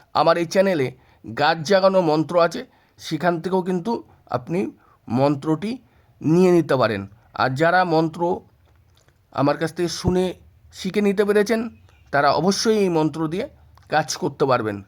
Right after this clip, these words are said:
আর যদিও কোথাও অসুবিধা হয়, তার জন্য আমি কিন্তু বলে দিলাম, আমার এই চ্যানেলে এই গাছ জাগানো মন্ত্র আছে, সেখান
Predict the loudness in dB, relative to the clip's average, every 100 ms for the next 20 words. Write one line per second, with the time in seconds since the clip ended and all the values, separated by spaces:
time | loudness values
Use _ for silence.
0 | _ -4 0 2 4 2 2 2 0 -2
1 | _ -6 -4 0 2 2 2 0 0 0
2 | 2 4 2 -2 -6 -6 0 2 4 4
3 | 4 2 -12 -20 -4 2 4 4 2 0
4 | 0 2 2 2 -2 _ _ _ -2 -2
5 | 0 0 0 0 0 2 4 2 2 0
6 | 4 4 4 0 -6 _ -16 -8 -2